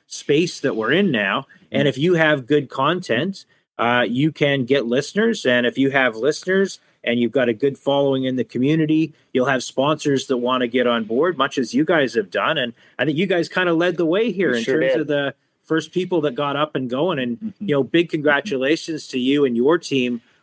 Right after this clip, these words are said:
Speaker 1: on all that you've accomplished so far.
Speaker 2: Yeah, we talked about getting a transmitter,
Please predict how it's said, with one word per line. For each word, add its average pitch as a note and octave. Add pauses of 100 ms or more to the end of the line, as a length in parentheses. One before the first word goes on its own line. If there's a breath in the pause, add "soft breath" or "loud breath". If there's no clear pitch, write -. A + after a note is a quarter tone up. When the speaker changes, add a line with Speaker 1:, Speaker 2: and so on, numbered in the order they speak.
Speaker 1:
on B2
all C#3
that C3+
you've D#3
accomplished A#2+
so G2+
far. G2+ (160)
Speaker 2:
Yeah, D#3
we D#3+
talked F#3+
about F#3+
getting E3+
a D#3+
transmitter, E3+